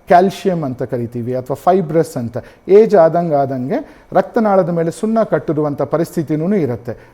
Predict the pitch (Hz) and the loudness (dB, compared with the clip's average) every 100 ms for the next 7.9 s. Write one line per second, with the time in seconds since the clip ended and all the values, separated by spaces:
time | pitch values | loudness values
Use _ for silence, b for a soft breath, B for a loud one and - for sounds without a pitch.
0 | - 190 220 233 220 180 175 - 165 165 | -4 -2 2 0 0 0 0 0 -2 -2
1 | 160 143 127 - - 214 220 185 156 143 | -2 -4 -4 -8 -2 0 2 0 0 -2
2 | 139 139 147 131 127 123 165 156 - - | -2 -2 -4 -4 -6 -6 -2 -2 -2 0
3 | 147 123 107 104 180 226 - - 180 233 | 0 0 -6 -6 -6 -6 -10 -2 2 4
4 | 220 196 202 190 175 - 208 196 143 160 | 4 2 2 2 0 0 0 0 -2 0
5 | 202 170 165 143 120 170 233 B B - | 2 2 0 -2 -2 -4 -4 B B 2
6 | 190 214 247 - 262 269 - 160 175 139 | 2 2 -4 -4 -2 -2 0 0 0 0
7 | 151 - - 226 220 175 135 131 | -2 -2 2 4 4 2 0 0